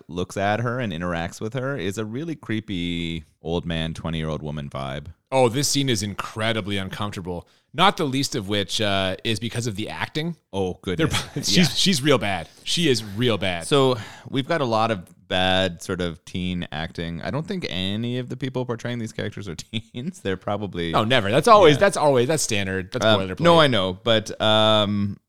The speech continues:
Speaker 1: their acting is horrible. It, it made me question the budget immediately, and it was purely based on how they were performing.
Speaker 2: Yeah, she, uh,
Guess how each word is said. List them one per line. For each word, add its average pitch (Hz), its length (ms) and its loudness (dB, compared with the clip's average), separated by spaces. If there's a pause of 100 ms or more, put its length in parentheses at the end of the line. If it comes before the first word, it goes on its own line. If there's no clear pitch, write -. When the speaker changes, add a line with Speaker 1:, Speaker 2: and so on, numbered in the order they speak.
Speaker 1:
their 110 320 0
acting 95 440 -6
is 78 180 -12
horrible. 76 1120 -8
It, 113 200 0
it 135 140 2
made 147 160 2
me 165 80 0
question 120 460 0
the 104 60 0
budget 87 340 -2
immediately, 78 540 -6
and 90 80 -4
it 104 40 -2
was 107 120 -4
purely 120 360 0
based 95 280 0
on 90 200 -2
how 82 320 -2
they 78 160 -6
were 71 140 -8
performing. 65 520 -10 (120)
Speaker 2:
Yeah, 117 360 0
she, 175 380 0
uh, 139 400 0